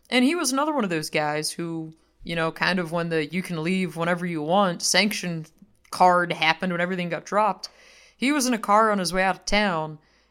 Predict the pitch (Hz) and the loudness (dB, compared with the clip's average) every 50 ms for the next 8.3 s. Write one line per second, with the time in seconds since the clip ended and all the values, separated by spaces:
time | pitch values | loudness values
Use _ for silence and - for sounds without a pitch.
0 | _ _ _ 165 170 170 170 170 170 170 165 170 165 165 165 165 156 - _ - | _ _ _ -2 0 0 2 0 0 -2 -2 -4 -6 -8 -10 -10 -12 -14 _ 0
1 | 175 - - 214 202 208 214 214 208 202 196 185 180 - 196 196 - 196 190 185 | 2 2 4 6 6 6 4 4 2 0 -2 -4 -2 -2 -2 -2 0 -2 -4 -4
2 | - - 214 208 190 185 190 - - 196 175 165 - 185 180 170 175 175 170 165 | -4 -6 -4 -2 -2 -2 -4 -4 -4 -4 -4 -4 -2 -4 -2 -2 0 -2 -2 -2
3 | 160 160 - 160 165 160 160 156 156 156 156 139 131 - - - 151 147 - - | -4 -4 -4 -4 -2 0 -2 -2 -2 -4 -8 -10 -10 -8 -2 -2 -2 -2 -2 -6
4 | - - - - - 180 170 175 185 202 214 202 214 214 190 190 180 170 175 175 | -12 -18 -14 -8 -6 -4 -2 0 2 2 2 2 2 -2 -2 -2 -2 -2 -2 -2
5 | 170 175 170 165 202 208 - - 190 185 196 214 220 208 208 202 185 175 170 - | -2 -2 -4 -4 -6 -6 -4 -2 0 2 2 2 4 2 2 2 0 -2 -2 -2
6 | - 156 151 151 151 151 156 156 170 185 190 180 180 170 160 156 160 156 156 151 | -2 0 0 0 0 -2 -4 -4 -4 -4 -2 -2 -4 -4 -4 -4 -4 -4 -2 -4
7 | 143 - - _ - - _ _ _ - 160 170 165 180 190 180 165 151 147 147 | -6 -10 -14 _ -20 -20 _ _ _ -8 -2 2 2 4 4 2 0 -2 -4 -6
8 | 139 - - - - - | -8 -6 -6 -6 -6 -6